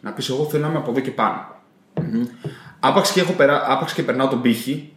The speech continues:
Speaker 1: και άπαξ και δεν υπάρχει πύχης, δεν ασχολούμαι περαιτέρω, γιατί οτιδήποτε πάω και πω, «Α, κάτσε να κάνω αυτό να είναι καλύτερο», επειδή εγώ αισθάνομαι ότι θα είναι καλύτερο, χωρίς αυτό όμως να έχει ένα πραγματικό αντίκτυπο στο business, είναι αρκετά σίγουρο ότι θα γυρίσει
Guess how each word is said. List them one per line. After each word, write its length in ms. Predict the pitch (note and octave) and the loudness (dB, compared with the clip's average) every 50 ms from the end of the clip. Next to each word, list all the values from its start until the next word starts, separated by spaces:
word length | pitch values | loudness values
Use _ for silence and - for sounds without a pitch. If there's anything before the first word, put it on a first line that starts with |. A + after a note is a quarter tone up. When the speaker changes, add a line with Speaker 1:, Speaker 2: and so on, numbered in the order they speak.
| - _ _ _ _ _ _ _ _ _ _ _ _ | -20 _ _ _ _ _ _ _ _ _ _ _ _
Speaker 1:
και 60 | - B2 | -8 -8
άπαξ 160 | A#2+ C3+ - | -8 -6 -4
και 80 | - B2 | -2 0
δεν 120 | C3 C#3 | 2 2
υπάρχει 280 | C3+ C3+ C3 B2+ - - - | 2 2 -2 -4 -6 -6 -6
πύχης, 360 | B2+ A#2 A2+ - F3+ - - - | -4 -4 -4 -6 -8 -10 -12 -2
δεν 180 | C#3+ E3 G#3 | 0 4 4
ασχολούμαι 360 | A#3 G#3+ - F3+ D3+ C#3 C3 | 4 4 4 4 4 4 4
περαιτέρω, 460 | A#2 G#2+ B2+ A#2+ A2 - B2 B2 B2+ D3 | 4 6 6 4 6 6 6 6 6 6
γιατί 260 | D3+ D#3+ D#3+ E3 D#3+ | 4 2 0 0 -2
οτιδήποτε 560 | - C#3+ C3 C3+ B2 B2 C#3 G#3 F#3+ F3 D#3+ | -2 -2 -2 -2 -4 0 0 0 2 2 0
πάω 120 | D3 E3 E3 | 0 0 0
και 80 | D3 | -2
πω, 120 | D3 C#3 D#3 | -2 -4 -2
«Α, 220 | - - C3+ C#3+ C#3+ | 2 2 2 4 2
κάτσε 160 | D#3+ D3 - | 0 -2 -4
να 60 | D3 | -2
κάνω 140 | - D3 C#3 | -2 -2 -2
αυτό 120 | C3 - D3 | -2 -2 -2
να 60 | C3+ | -2
είναι 80 | C3+ C3 | 0 0
καλύτερο», 720 | C3+ B2 A#2+ A#2 A2+ A2+ A#2 G#2+ A#2+ C#3+ D#3 - - - - _ _ _ _ | 0 2 2 2 0 2 2 2 2 2 0 -2 -10 -18 -20 _ _ _ _
επειδή 280 | - G#2 - A#2+ B2 C#3 | -8 -6 -4 2 2 4
εγώ 100 | C3+ C#3+ | 4 4
αισθάνομαι 380 | C3 - - E3 F#3+ F#3 D3+ | 2 4 4 4 6 6 4
ότι 80 | C3 - | 4 2
θα 60 | B2+ | 0
είναι 80 | A2+ A2 | -2 -2
καλύτερο, 460 | G#2 A2 A2 A2 G#2+ G#2 A2 G#2 A#2+ | 0 0 0 0 0 0 0 0 0
χωρίς 260 | B2 - C3 D#3 G3 | 0 4 4 4 6
αυτό 140 | A3+ A3+ A#3 | 6 4 2
όμως 120 | A3 F#3+ D#3+ | 2 2 2
να 60 | D#3 | 0
έχει 100 | - - | 0 -2
ένα 120 | B2+ A#2+ | -2 -2
πραγματικό 420 | A2+ A#2 A2 A2+ G#2+ - - B2 A2 | -2 -4 -4 -4 -6 -2 0 0 0
αντίκτυπο 400 | A2 A#2 B2+ A#2 - - - A2 | 2 2 0 -2 -2 -4 -8 -8
στο 180 | - A#2 G#2+ A#2 | -6 -6 -4 -2
business, 320 | A#2 A2+ A#2 C3 F#3 G#3+ - - - - - _ _ _ _ _ _ _ _ _ _ _ _ _ _ _ _ _ _ _ _ _ _ _ _ _ _ _ - - _ | -2 0 2 0 0 0 0 -4 -10 -18 -20 _ _ _ _ _ _ _ _ _ _ _ _ _ _ _ _ _ _ _ _ _ _ _ _ _ _ _ -20 -12 _
είναι 280 | D3+ E3 F#3+ G#3+ A3+ C4 C#4+ D4 - | 0 2 4 4 4 4 2 0 -2
αρκετά 440 | - G3 F#3+ - G3+ F#3+ - A3+ A#3 | -2 -4 -2 0 -2 0 2 2 2
σίγουρο 280 | A3+ - - A#3 B3+ - | 2 2 0 0 0 0
ότι 80 | - | 0
θα 60 | A3 F3 | -2 0
γυρίσει 320 | F#3+ G3+ D#3+ E3+ D#3 B2+ | 0 0 0 0 -4 -2